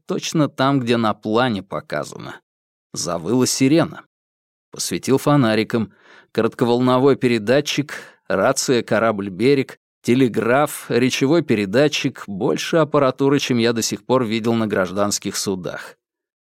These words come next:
На полке в углублении всего несколько книг,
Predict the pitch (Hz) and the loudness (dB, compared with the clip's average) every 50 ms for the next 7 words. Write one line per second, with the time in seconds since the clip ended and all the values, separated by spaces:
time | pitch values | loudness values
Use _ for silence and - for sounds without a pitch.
0 | _ - - 98 90 _ - 117 156 160 160 - 143 131 123 113 120 120 107 110 | _ -14 -12 -12 -10 _ 0 0 0 2 2 0 0 0 0 0 0 0 0 2
1 | 135 160 156 147 143 135 - - 135 135 139 139 147 156 151 - - 151 139 - | 2 4 4 4 2 2 0 0 0 2 2 4 2 2 0 0 -2 -2 -2 0
2 | 151 143 151 - 160 170 151 - - - | -2 -2 0 0 0 0 0 -2 -6 -12